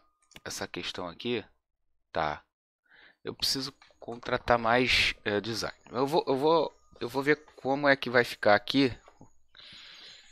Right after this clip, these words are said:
Em qual ponto? Acho que em três D é o pior. E no design é só, só pra, pra segunda fase. Artista, quer dizer. É, tá, estamos fazendo Phantasy Star três.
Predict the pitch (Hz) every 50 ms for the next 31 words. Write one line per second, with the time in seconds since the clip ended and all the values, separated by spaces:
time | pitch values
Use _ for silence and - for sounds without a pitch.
0 | - _ _ - - 110 110 110 - - - 123 123 131 139 143 147 135 127 -
1 | - 120 123 131 147 156 143 - - 107 98 101 101 - - - 131 131 - 143
2 | 156 160 143 110 98 104 117 127 139 131 107 98 98 92 - _ - 113 90 92
3 | 104 117 - - - - - - - - _ _ _ _ - - - _ _ _
4 | - _ _ _ - - _ _ _ _ _ _ _ _ _ _ _ _ - -
5 | - 104 104 107 110 120 113 104 110 117 120 127 131 127 123 - - 123 123 127
6 | 127 120 - _ _ _ - - - 120 120 - 127 120 120 120 110 107 - _
7 | _ _ - 101 101 - - 104 104 107 107 - - - 151 151 156 - - -
8 | - _ _ _ - _ _ _ _ _ _ _ _ _ _ _ _ _ _ _
9 | _ _ _ - 101 - - - 117 104 - - 85 - - 85 85 80 80 78
10 | - _ _ _ _ _ _ _ _ _ _ _ _ _ _ _ _ _ _ _
11 | _ _ _ _ _ _ _ - - - - _ - - - - - - - -
12 | - _ _ - 110 104 107 107 107 107 107 107 104 101 104 101 - 98 80 78
13 | - - - 104 104 113 113 - - 120 110 110 113 110 107 104 - - 107 101
14 | 107 101 95 92 - - 98 92 - - - 117 127 131 139 143 147 156 156 -
15 | - - - - - - -